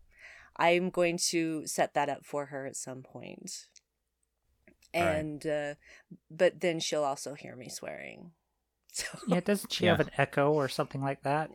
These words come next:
Speaker 1: She does have an Echo, and I will have to teach her how to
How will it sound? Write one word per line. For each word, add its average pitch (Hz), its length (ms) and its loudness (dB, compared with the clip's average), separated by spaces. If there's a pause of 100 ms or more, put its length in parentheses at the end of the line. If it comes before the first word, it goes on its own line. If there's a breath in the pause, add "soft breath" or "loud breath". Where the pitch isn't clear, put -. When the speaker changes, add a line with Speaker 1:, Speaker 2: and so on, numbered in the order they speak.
(240)
Speaker 1:
She 240 240 2
does 226 380 2
have 233 200 2
an 240 180 -2
Echo, 214 600 0 (360)
and 190 280 0
I 185 100 2
will 185 140 0
have 185 260 -6
to - 100 -16
teach - 420 -8
her 165 440 -8 (800)
how 185 240 2 (160)
to 170 460 0